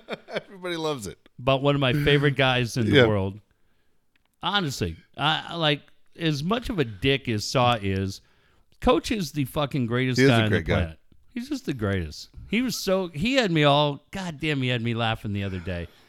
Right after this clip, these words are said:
Speaker 2: 'Cause Coach had been off Twitter for, like, I don't know, I didn't see him for, like, a month.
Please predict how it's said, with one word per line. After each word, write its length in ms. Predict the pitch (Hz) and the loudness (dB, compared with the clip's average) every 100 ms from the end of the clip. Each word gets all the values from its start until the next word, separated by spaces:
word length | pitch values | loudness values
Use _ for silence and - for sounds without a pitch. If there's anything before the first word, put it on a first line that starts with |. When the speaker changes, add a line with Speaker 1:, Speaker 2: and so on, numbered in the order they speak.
| _ _ _ _ - | _ _ _ _ -4
Speaker 2:
'Cause 180 | 143 127 | -4 -2
Coach 320 | 180 202 190 | 2 2 0
had 120 | 143 | -2
been 160 | 143 139 | 0 0
off 200 | 120 - | -2 -4
Twitter 560 | - 123 107 87 85 _ _ _ _ _ _ _ | -2 0 0 -2 -8 _ _ _ _ _ _ _
for, 120 | - 123 | -6 -4
like, 260 | 113 104 - _ - - _ _ - | -2 -4 -10 _ -20 -20 _ _ -8
I 80 | |
don't 100 | 202 | -4
know, 280 | 95 104 127 _ _ - | -2 -4 -6 _ _ -10
I 60 | 220 | -6
didn't 140 | 185 | -6
see 140 | - | -4
him 120 | 180 127 | -4 -2
for, 100 | 127 | -2
like, 240 | 113 95 | -2 -2
a 60 | 101 | -4
month. 420 | 104 104 87 | -4 -4 -8